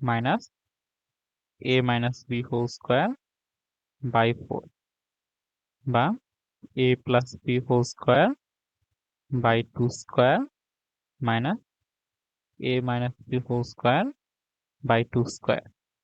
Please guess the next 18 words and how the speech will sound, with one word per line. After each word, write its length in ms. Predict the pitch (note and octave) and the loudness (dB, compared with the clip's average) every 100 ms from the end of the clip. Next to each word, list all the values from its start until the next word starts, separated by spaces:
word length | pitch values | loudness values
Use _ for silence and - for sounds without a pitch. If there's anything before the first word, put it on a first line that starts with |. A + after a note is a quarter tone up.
| _ C#3 | _ -14
equals 420 | - - A#2+ B2+ - | -4 2 4 2 -4
to 100 | C#3+ G3 C#4 _ _ _ _ _ _ _ B2 B2+ | 2 2 0 _ _ _ _ _ _ _ -2 0
a 20 | B2+ - | -2 0
plus 260 | A#2+ B2 - B2 | 0 0 -4 -8
b 20 | B2 B2+ B2 - | -6 -4 -2 0
by 160 | A#2+ A#2+ A#2+ - | 2 0 -4 -2
টু 100 | C#3+ A#3+ - | -2 -2 0
whole 200 | B2 A#2+ - | 4 4 2
square। 240 | - A2+ B2+ | 0 2 2
যেহেতু 260 | C3 - B2 | 0 -2 2
দুইটার 260 | B2 B2+ B2+ | 4 6 4
উপরে 220 | B2 C3 B2+ - | 4 2 2 2
স্কয়ার 240 | B2+ B2 B2+ | 4 4 2
আছে, 140 | G3 F#3 | -2 2
তাহলে 220 | A#2+ A#2 A#2+ | 4 4 0
a, 20 | A#2+ _ _ _ _ _ _ _ C3 | -2 _ _ _ _ _ _ _ 4
a 20 | B2+ - | 4 6
plus 200 | B2+ | 4